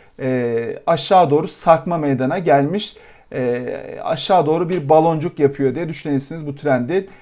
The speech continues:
kırılımını. Bakın burası bir düşüş trendiydi. Burası bir yükseliş trendiydi. Yükseliş trendinin boyu, e, şu yükse-, düşüş trendinden daha kısa kaldı. Şimdi acaba yeni bir düşüş trendi başlıyor mu? Böyle bir, e, senaryo çizersek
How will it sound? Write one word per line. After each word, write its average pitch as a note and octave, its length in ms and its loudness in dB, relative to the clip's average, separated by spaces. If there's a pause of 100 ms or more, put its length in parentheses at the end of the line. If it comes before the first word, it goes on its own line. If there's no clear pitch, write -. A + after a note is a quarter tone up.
(180)
kırılımını. C#3 400 0
Bakın F3 260 -6
burası D#3+ 280 -4
bir C#3 140 -4
düşüş C3+ 280 -10
trendiydi. E3+ 680 -2 (400)
Burası F3 340 -4
bir D3+ 80 -2
yükseliş C#3+ 400 -4
trendiydi. F3+ 480 -2
Yükseliş F3+ 400 -6
trendinin D3 480 -2
boyu, D#3 360 -2 (160)
e, G#2+ 720 -4
şu - 200 -10
yükse-, D3 320 -8
düşüş D3+ 260 -8
trendinden B2+ 500 0
daha D3+ 240 2
kısa - 240 -10
kaldı. G3 460 0 (400)
Şimdi G#3+ 460 6
acaba G3 400 4
yeni F#3 340 0
bir F3 160 0
düşüş F3 240 -6
trendi D#3+ 460 -2
başlıyor D#3+ 460 4
mu? D#3+ 200 -6
Böyle D#3 280 2
bir, E3 220 -8
e, A#2 360 -6
senaryo D3+ 440 -2
çizersek C#3 580 -2